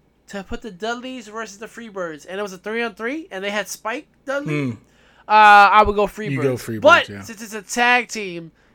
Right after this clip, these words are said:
Speaker 1: I'm gonna go with the Dudley Boys.
Speaker 2: Wow. Wow. Roughness and aggression.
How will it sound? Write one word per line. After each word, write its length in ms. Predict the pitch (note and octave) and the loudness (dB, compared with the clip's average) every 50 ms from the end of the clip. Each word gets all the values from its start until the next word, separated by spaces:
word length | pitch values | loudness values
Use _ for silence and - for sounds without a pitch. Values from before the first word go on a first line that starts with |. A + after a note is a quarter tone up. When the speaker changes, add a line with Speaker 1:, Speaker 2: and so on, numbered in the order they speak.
| _ _ | _ _
Speaker 1:
I'm 200 | - F#3+ G3 F#3+ | -8 -6 -6 -6
gonna 280 | F#3+ G#3 G3+ G3+ G3 G3 | -8 -8 -8 -8 -8 -8
go 260 | F#3+ G3 G3+ G3 G3 | -6 -4 -4 -4 -4
with 180 | F#3 F#3 F#3 F3+ | -6 -10 -12 -12
the 80 | - F3 | -14 -16
Dudley 380 | D#3+ C#3+ F#3+ G3 G3 F#3 F3 F3+ | -10 _ -2 -2 0 -2 -4 -12
Boys. 640 | D#3 D3 D3 C3+ B2+ A#2+ A#2 A#2+ - - - _ _ _ _ | -12 -10 -12 -12 -12 -12 -16 -20 -20 -20 -20 _ _ _ _
Speaker 2:
Wow. 640 | A2 A#2 B2 C3 C#3 C#3+ D3 C#3 B2 A2 F#2+ F2 - _ _ _ _ _ _ _ _ - | -8 -4 -2 0 2 2 2 0 0 -4 -6 -10 -16 _ _ _ _ _ _ _ _ -14
Wow. 420 | G#2+ A#2 A#2+ A#2+ A#2+ A2+ G#2 F2+ - _ _ _ _ _ _ _ _ _ | -8 -6 -6 -4 -4 -6 -8 -10 -14 _ _ _ _ _ _ _ _ _
Roughness 800 | C#3+ C3 D3 F3+ A3 A3 - - A#3 A3+ A3+ A#3 A3 A3+ - - - _ | -6 0 4 4 4 2 0 -2 0 2 2 2 2 0 -4 -12 -12 _
and 640 | F#3+ F3 E3 E3 D#3 D3+ D3+ D3 C#3+ C#3 C3+ B2+ - _ | -4 -2 -2 0 0 -2 -2 -2 -4 -4 -6 -8 -10 _
aggression. 880 | - C3+ B2+ B2+ B2 B2 - D3 E3 F#3 F#3+ - - - A#2 F#2+ D#2+ | -8 -8 -8 -10 -14 -6 0 2 4 4 4 2 0 -4 -6 -8 -8